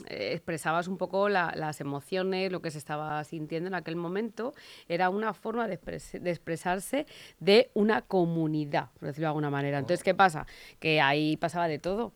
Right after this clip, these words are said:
Speaker 1: Y que, a ver, al final no estaban siempre de fiesta. Otra cosa es que, que luego todo lo,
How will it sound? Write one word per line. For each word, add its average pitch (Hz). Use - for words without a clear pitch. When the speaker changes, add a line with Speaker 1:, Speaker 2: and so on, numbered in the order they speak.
Speaker 1:
Y 165
que, 143
a 147
ver, 156
al 160
final 156
no 185
estaban 185
siempre 175
de 147
fiesta. 196
Otra 196
cosa 214
es 269
que, 190
que 190
luego 196
todo 220
lo, 214